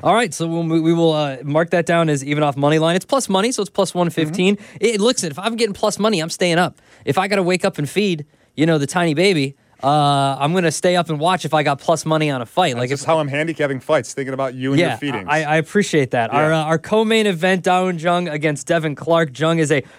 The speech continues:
Speaker 1: minus two sixty-five favorite against Devin Clark. Uh, these are two light heavyweights,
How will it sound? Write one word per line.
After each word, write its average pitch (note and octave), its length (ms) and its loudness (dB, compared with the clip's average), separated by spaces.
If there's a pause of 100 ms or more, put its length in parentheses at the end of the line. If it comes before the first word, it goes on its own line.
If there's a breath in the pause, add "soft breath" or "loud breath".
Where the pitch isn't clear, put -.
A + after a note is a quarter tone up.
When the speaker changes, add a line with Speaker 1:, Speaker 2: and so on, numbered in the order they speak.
Speaker 1:
minus D#3+ 440 -2
two G3+ 220 0
sixty-five F3 720 -2
favorite D3+ 460 0
against C3 400 -4
Devin D3+ 320 0
Clark. E3+ 560 -2 (320 soft breath)
Uh, C#3 220 2
these D3 240 -2
are C#3+ 120 2
two F3+ 360 -2
light D3+ 380 0
heavyweights, D#3+ 760 0